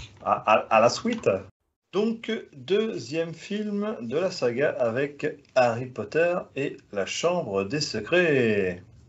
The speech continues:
Budget, bah, cent millions.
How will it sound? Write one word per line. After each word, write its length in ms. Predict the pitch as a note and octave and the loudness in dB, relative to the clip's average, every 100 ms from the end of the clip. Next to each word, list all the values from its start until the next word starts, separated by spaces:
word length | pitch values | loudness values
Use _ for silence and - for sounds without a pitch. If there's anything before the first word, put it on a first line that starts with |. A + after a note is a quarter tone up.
| _ - _ _ - - - - - - | _ -20 _ _ -20 -20 -20 -20 -20 -12
Budget, 580 | A#2 D#3+ C#3 E3+ E3+ E3+ | -2 -2 4 8 10 8
bah, 420 | B2 A#2 A2 G#2 | 6 10 10 8
cent 220 | G#2 B2+ | 6 4
millions. 460 | B2+ B2+ C3+ E3+ - | 6 4 4 4 2